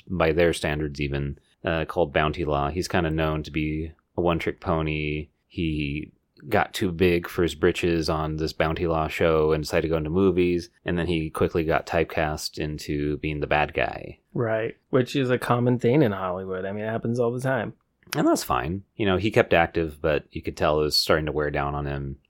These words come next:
Speaker 1: He was really worried that it's like, "This is it, my career's over." And, uh, Al Pacino's character wanted him to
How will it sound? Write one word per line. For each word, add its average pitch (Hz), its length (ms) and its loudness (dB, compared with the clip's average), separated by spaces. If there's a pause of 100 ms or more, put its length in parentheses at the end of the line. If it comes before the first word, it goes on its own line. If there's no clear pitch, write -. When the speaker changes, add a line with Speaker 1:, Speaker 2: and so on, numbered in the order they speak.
(140)
Speaker 1:
He 92 140 0
was 85 300 2
really 82 180 2
worried 73 320 0
that - 180 -2
it's - 140 -12
like, 69 260 0
"This 73 280 -6
is 73 160 -8
it, 80 180 2
my 71 140 -6
career's 78 440 -4
over." 76 520 0 (260)
And, 76 400 -6 (280)
uh, 78 280 -2
Al 87 140 4
Pacino's 85 460 -2
character 78 680 -2 (100)
wanted 80 360 -2
him 78 240 -4
to 73 440 0